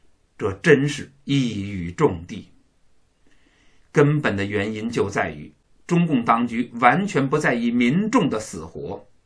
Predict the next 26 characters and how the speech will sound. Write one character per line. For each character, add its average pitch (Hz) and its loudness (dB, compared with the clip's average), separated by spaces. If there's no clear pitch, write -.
很 110 -8
大 123 2
的 107 -6
可 107 -4
能， 95 -8
黄 110 0
一 127 2
川 127 -4
就 180 2
是 135 -4
想 92 -6
通 151 -2
过 135 4
这 190 2
个 131 -2
案 123 0
子 - -14
引 135 2
起 120 -4
外 117 0
界 104 -2
对 95 -6
他 127 -2
的 107 -6
关 151 0
注。 - -8